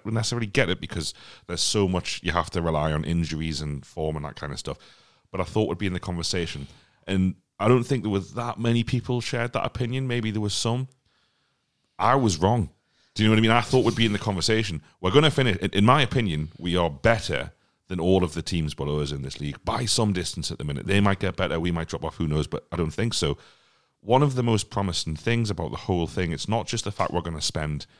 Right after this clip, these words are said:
in January. It's not just the fact we're third in the league and we've had some pretty rotten injury and V A R luck this season. It's also the fact, like Charlotte correctly said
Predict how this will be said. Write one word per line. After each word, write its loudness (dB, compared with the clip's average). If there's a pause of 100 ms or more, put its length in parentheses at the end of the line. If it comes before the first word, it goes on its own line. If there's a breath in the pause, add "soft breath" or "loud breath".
(340)
in -6
January. -2
It's -6
not 0
just -4
the -6
fact -4
we're -2
third -2
in -2
the -2
league -2
and -4
we've -6
had -8
some -6
pretty -6 (240)
rotten -4
injury -6
and -6
V -2
A -2
R -2
luck -6
this -10
season. -8 (800 soft breath)
It's -10
also 2
the -2
fact, -6 (380)
like -4
Charlotte -6
correctly -8
said -6